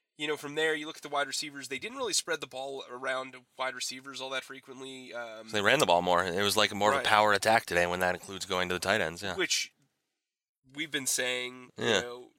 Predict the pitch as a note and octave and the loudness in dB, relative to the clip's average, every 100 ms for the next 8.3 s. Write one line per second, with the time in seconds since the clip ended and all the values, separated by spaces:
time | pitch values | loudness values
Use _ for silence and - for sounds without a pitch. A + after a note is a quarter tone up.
0 | _ - - D#3 D#3 E3+ - C#3+ C3 B2+ | _ -18 -8 -6 -4 -6 -4 -2 -2 -2
1 | B2+ B2+ B2+ _ _ _ _ _ _ - | -4 -8 -12 _ _ _ _ _ _ -12
2 | A#2+ A2+ A#2+ C3 C3+ D3 C#3 C3 C3 B2+ | -10 -12 -8 -6 -6 -8 -8 -6 -6 -8
3 | - C3 B2+ A#2+ B2 A#2+ A#2+ B2 A#2 B2+ | -10 -12 -8 -8 -6 -8 -10 -14 -10 -8
4 | B2 C#3 B2+ A#2+ A#2+ B2 B2 A#2+ A#2 A2+ | -8 -10 -12 -6 -4 -4 -6 -8 -12 -12
5 | - _ - - B2 B2 A#2+ A#2+ A2+ - | -12 _ -18 -16 -16 -14 -14 -14 -16 -20
6 | A2+ A#2+ G2+ B2+ B2 B2+ B2+ B2 - _ | -20 -20 -16 -16 -14 -16 -14 -14 -16 _
7 | _ _ B2 B2 B2 B2 A#2+ _ - E3 | _ _ 0 2 0 -4 -12 _ -8 -4
8 | C3+ C3 | -2 -4